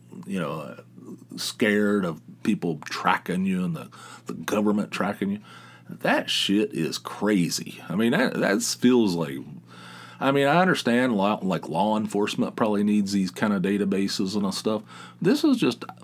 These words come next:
I, di-, I didn't pay anything. I mean, I didn't even have to sign up for anything. I just went to the website, plugged in his te-, pu-, plugged in his name and the state that he, uh, he last lived in that I knew about.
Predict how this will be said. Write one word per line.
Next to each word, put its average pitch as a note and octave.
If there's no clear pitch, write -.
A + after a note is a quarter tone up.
I, F#3
di-, G#3+
I G3+
didn't C4
pay -
anything. D3
I B2
mean, D3
I C#3
didn't F#3
even E3
have A#2
to -
sign A2+
up C3
for C#3+
anything. C#3+
I C3
just B2
went A#2
to B2+
the A#2+
website, A2+
plugged A#2+
in A2+
his A2+
te-, G2
pu-, A2+
plugged A2+
in A#2
his B2+
name G2
and G#2
the F#2+
state -
that F2+
he, F#2
uh, E2
he A2
last F#2
lived F#2+
in F#2
that D#2+
I G2
knew F#2+
about. D#2